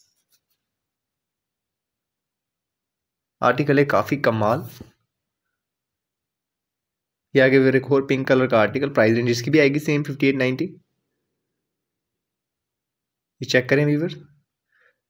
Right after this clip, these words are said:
फ्रेश कलर्स आए हैं एकदम व्यूअर, काफ़ी फ्रेश कलर आए हैं, बहुत अच्छे लग रहे हैं। ये देखिए व्यूअर, लाइट पिंक शेड, फिफ्टी एट नाइंटी है इसकी प्राइस।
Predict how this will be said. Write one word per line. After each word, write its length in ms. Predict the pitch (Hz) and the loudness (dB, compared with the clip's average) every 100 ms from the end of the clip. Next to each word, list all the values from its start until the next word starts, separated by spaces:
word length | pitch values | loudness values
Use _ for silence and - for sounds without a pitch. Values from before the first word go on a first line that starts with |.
| _ _ _ _ - | _ _ _ _ -2
फ्रेश 360 | - 190 - | 2 4 2
कलर्स 320 | - 139 139 - | 2 4 4 2
आए 160 | 127 131 | 2 2
हैं 100 | 131 | 0
एकदम 280 | 120 131 | -2 -2
व्यूअर, 240 | 127 131 131 127 - | 0 0 0 -6 -10
काफ़ी 320 | - 139 - 175 | -8 -6 -2 -2
फ्रेश 260 | - 127 - | 2 2 2
कलर 220 | 135 120 | 0 2
आए 120 | 107 | -2
हैं, 80 | 113 | -2
बहुत 300 | 131 160 131 | -2 -2 -4
अच्छे 220 | - 156 | -2 0
लग 140 | 123 | 2
रहे 140 | 110 120 | 0 -4
हैं। 140 | - - - _ _ | -12 -20 -20 _ _
ये 80 | 147 | 2
देखिए 180 | 139 139 | 4 4
व्यूअर, 120 | 131 | 4
लाइट 380 | 127 127 151 147 | 4 2 2 0
पिंक 220 | 135 143 | -2 -2
शेड, 340 | - 120 123 - - _ _ _ _ _ _ _ _ _ _ _ _ _ _ | -4 -2 -2 -4 -14 _ _ _ _ _ _ _ _ _ _ _ _ _ _
फिफ्टी 240 | - 135 160 | -4 0 2
एट 80 | 147 | 2
नाइंटी 300 | 127 131 165 | 0 0 -2
है 60 | |
इसकी 220 | 139 - 135 | -2 -4 0
प्राइस। 340 | 113 117 | 2 2